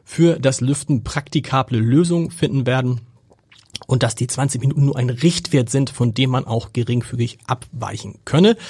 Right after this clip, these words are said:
Wie wird jetzt künftig also so eine fünfundvierzig Unterrichtsstunde aussehen? Ganz einfach, offensichtlich, vor der Stunde soll gelüftet werden, dann einmal in der Mitte der Stunde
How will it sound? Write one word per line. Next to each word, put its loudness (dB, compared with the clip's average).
Wie 2
wird 0
jetzt -4
künftig 0
also 2
so 2
eine 0
fünfundvierzig 0
Unterrichtsstunde 0
aussehen? 0
Ganz -4
einfach, 0
offensichtlich, -2
vor 0
der 4
Stunde 2
soll 2
gelüftet 0
werden, 0
dann -2
einmal -2
in -2
der -4
Mitte 2
der 2
Stunde -2